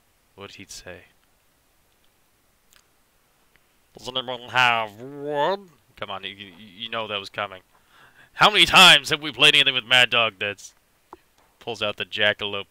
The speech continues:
which is an old thing, an old thing that old people know?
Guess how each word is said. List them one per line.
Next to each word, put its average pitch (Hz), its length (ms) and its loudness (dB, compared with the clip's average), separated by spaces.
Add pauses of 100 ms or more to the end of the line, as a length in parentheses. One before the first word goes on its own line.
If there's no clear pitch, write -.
(800)
which - 300 -20
is - 100 -20
an - 180 -20
old - 340 -20 (180)
thing, - 260 -16 (160)
an 123 160 -18
old 196 480 -2
thing 170 440 2
that 165 120 2
old 190 320 -6
people 131 300 -4
know? 113 380 -6